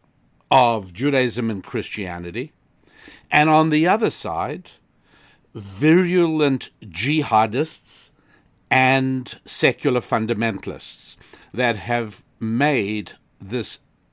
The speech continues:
weird alliance, which of course makes perfect sense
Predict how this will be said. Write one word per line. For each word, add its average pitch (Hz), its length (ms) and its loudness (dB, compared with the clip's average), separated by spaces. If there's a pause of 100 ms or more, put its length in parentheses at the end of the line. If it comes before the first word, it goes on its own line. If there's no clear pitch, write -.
(120)
weird 120 920 -2 (280)
alliance, 113 920 -2 (640)
which 131 220 -2
of 143 120 -4
course 165 260 2
makes 120 220 -2
perfect 113 460 -2
sense 104 420 -4